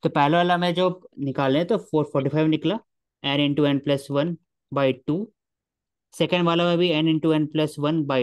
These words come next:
two into ten in-, into nine plus ये होगा, इस-, इसका answer निकालना basically। तो ये फ़ोर्टी फ़ाइव into nine plus फ़ोर्टी फ़ाइव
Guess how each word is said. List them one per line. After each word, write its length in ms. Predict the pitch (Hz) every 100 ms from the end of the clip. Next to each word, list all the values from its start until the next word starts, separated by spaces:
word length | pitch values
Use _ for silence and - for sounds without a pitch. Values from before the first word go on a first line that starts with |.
| 120 143
two 100 | 180 202 _ _ _ _ _
into 280 | - 180 151 147 156
ten 220 | 165 214 - _ _
in-, 220 | 143 139 135 -
into 300 | 143 135 139
nine 320 | 127 143 190 214 _ _ _
plus 220 | 139 120 - - 151
ये 120 | 151
होगा, 140 | 131
इस-, 200 | 113 -
इसका 260 | 156 - 190
answer 260 | 156 135 127
निकालना 420 | 113 110 113 120
basically। 380 | 123 - - - - _ _ _ _ _ _ _ _ _ _
तो 120 | 151 139
ये 80 | 143 143
फ़ोर्टी 260 | 131 160
फ़ाइव 320 | 156 185 226 226 _ _ _ _ _ _ _ _ _ -
into 360 | 151 139 143 131
nine 380 | 120 139 180 185 - _ _ _ _
plus 300 | 143 143 143 -
फ़ोर्टी 260 | 127 127 131
फ़ाइव 380 | 151 156 175